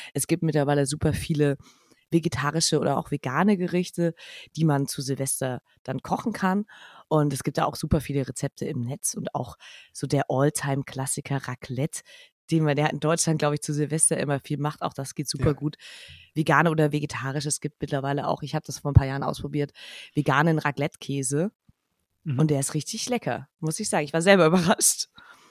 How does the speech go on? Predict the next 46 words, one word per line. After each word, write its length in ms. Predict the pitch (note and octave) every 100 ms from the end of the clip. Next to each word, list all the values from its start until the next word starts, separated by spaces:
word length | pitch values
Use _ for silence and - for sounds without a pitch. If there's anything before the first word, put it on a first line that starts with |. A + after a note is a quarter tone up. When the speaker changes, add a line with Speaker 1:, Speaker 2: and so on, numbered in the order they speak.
| C3+
Speaker 2:
Ja, 140 | C#3
ich 100 | C#3+
kenn 160 | C3+ C#3
den 100 | B2+
tatsächlich 480 | B2+ - B2 B2
auch 160 | C3 A#2
schon, 240 | - G#2+
ja. 140 | A2 B2
Und 100 | A#2
ich 60 |
hab 80 | A2+
auch 100 | A2+
die 100 | -
Erfahrung 300 | A#2+ A#2+ A#2+
gemacht, 260 | A#2+ A#2 -
dass 160 | A2+
Raclette, 480 | A2+ - A2+ - - _ -
also 200 | A2+ - E3
viele 220 | F3+ F3
Menschen 240 | D#3 C#3
zusammenbringt, 640 | - B2+ B2+ B2+ A#2 A2+ A#2
ob's 200 | - -
Vegetarier, 460 | A#2 - A#2+ A#2+
Fleischesser, 640 | A#2 A#2 A#2 - A2+ A#2 A2
Veganer 340 | G#2+ A2 A2+
sind. 280 | - A2 A2+ _ - - -
Das 140 | A2+
ist 60 | A#2+
auf 120 | A2
jeden 160 | A#2
Fall 100 | A2
eine 100 | A2
ganz 180 | A2+ A2
coole 160 | - A#2
Möglichkeit, 540 | A2+ A2+ - - G#2+
ja. 180 | G2+ A2 _ -
Speaker 1:
Ja, 240 | D3 D#3+
und 160 | D#3+ D#3+ -
entweder 400 | E3 E3+ F#3+ F#3
kann 140 | F#3
man 140 | F3 E3+
sagen, 180 | E3 E3+
man 140 | D#3
macht 180 | D#3 -
einen 80 | D3+
Teil, 480 | D3+ D3 D3+ D3+